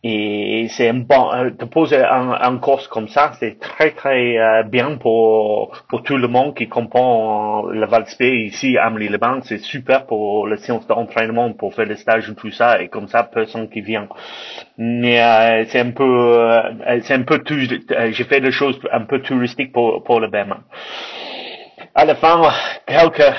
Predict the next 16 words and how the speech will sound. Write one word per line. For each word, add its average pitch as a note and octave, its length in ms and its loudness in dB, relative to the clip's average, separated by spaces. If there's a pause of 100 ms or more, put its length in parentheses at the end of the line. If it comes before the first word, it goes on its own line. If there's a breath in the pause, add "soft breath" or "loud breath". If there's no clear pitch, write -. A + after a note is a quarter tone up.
un D3 100 0
ami D#3 240 2
de C#3+ 120 2
nous D#3 320 2
qui C3 160 -2
dit, B2+ 380 4
euh, « A#2+ 320 4
Pourquoi D#3+ 240 2
tu - 100 -8
pas C3 200 2
faire B2+ 260 0
une B2 60 0
organisation A#2+ 580 0
de, G#2+ 800 2
d'un A2+ 200 0
triathlon, A2+ 520 0